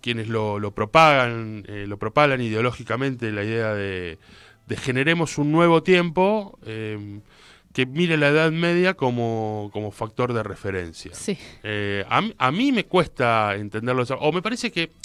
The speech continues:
Speaker 1: uno puede comprender que, que, que esta actualidad, esta posmodernidad insoportable, por lo menos que, que construyó Occidente,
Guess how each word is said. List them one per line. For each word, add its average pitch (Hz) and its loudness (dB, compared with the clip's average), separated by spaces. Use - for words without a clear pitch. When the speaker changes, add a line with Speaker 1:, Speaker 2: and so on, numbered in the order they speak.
Speaker 1:
uno 202 4
puede 202 6
comprender 139 2
que, 104 -2
que, 104 -8
que - -8
esta 135 -4
actualidad, 131 2
esta 120 -2
posmodernidad 98 -4
insoportable, 117 0
por 95 -8
lo 101 -8
menos 113 -6
que, 92 -12
que 95 -14
construyó 92 -6
Occidente, 107 -2